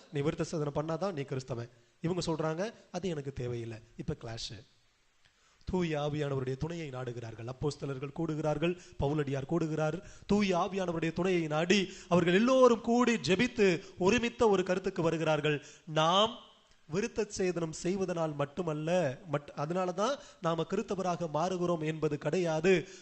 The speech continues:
மாறாக அதில் சிந்தப்படுகிற இரத்தத்தினாலதான், விருத்த சேதனத்தில் சிந்தப்படுகிற இரத்தத்தினாலதான் நீங்க கிறிஸ்தவர்களாக மாறவில்லை. மாறாக இயேசு கிறிஸ்து சிலுவையில் சிந்திய இரத்தத்தினால் நீங்களும் நானும் கிறிஸ்தவர்களாக்கப்பட்டிருக்கிறோம் என்கின்ற அந்த உண்மையை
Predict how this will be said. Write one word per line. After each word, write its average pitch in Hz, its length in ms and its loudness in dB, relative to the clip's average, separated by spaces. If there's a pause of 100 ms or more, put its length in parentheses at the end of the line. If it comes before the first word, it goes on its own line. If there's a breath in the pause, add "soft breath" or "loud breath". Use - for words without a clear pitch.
மாறாக 165 720 2
அதில் 160 340 0
சிந்தப்படுகிற 196 600 0
இரத்தத்தினாலதான், 170 600 -2
விருத்த 190 340 -2
சேதனத்தில் 185 480 -2
சிந்தப்படுகிற 180 600 0 (260 loud breath)
இரத்தத்தினாலதான் 233 720 2
நீங்க 214 180 -2
கிறிஸ்தவர்களாக 202 680 2
மாறவில்லை. 165 640 4 (280 loud breath)
மாறாக 165 800 2 (200 loud breath)
இயேசு 185 600 2
கிறிஸ்து 208 440 0
சிலுவையில் 185 520 2
சிந்திய 160 400 -2
இரத்தத்தினால் 175 680 0 (200 loud breath)
நீங்களும் 180 640 0
நானும் 165 440 0
கிறிஸ்தவர்களாக்கப்பட்டிருக்கிறோம் 165 1200 -2 (200 loud breath)
என்கின்ற 160 380 -2
அந்த 139 120 -4
உண்மையை 226 760 6